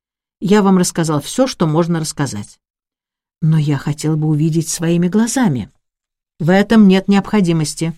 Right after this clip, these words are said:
резко возразил Фарли. «Вы высказали мне свое мнение.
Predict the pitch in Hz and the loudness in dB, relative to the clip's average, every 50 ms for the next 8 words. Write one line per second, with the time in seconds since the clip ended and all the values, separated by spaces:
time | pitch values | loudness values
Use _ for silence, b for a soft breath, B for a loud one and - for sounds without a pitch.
0 | _ _ _ _ _ - 139 147 165 165 - - 202 185 190 160 156 147 139 156 | _ _ _ _ _ -6 -2 -2 -2 -4 -4 -4 -4 -2 -2 -2 -2 -2 -2 -2
1 | 170 151 - - 147 135 131 120 104 - 143 - _ _ _ _ _ _ _ _ | -4 -4 -4 -4 -4 -4 -4 -8 -10 -12 -14 -18 _ _ _ _ _ _ _ _
2 | _ _ _ _ _ _ _ - 226 269 - 220 220 240 - - - 170 151 151 | _ _ _ _ _ _ _ -2 -2 0 0 2 2 2 2 2 0 -2 0 0
3 | 139 147 151 151 139 - - 160 151 151 147 143 139 139 135 131 131 131 147 - | 0 0 -2 -2 -4 -4 -4 -4 -2 -2 -2 -2 -2 -4 -6 -8 -8 -10 -10 -14